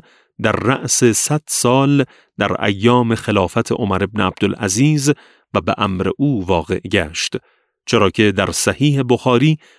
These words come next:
در ابواب علم آورده است که عمر ابن عبدالعزیز به ابوبکر ابن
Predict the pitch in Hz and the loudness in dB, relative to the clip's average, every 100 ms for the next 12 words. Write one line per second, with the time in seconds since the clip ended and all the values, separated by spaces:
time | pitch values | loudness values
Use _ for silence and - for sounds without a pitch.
0 | _ 107 104 95 104 98 104 131 120 - | _ -2 -2 0 -4 -2 0 0 2 -2
1 | 113 127 139 139 143 - _ _ - 98 | 0 0 0 0 -2 -4 _ _ -4 -2
2 | 87 85 110 120 - - 139 135 135 _ | -2 0 0 0 -4 -2 4 4 2 _
3 | _ _ _ _ _ - 117 123 151 147 | _ _ _ _ _ -2 2 4 2 2
4 | 135 117 123 123 113 156 160 127 127 113 | 0 4 2 4 2 2 0 0 -2 0
5 | 107 98 98 - 143 127 | 0 0 -2 0 -2 0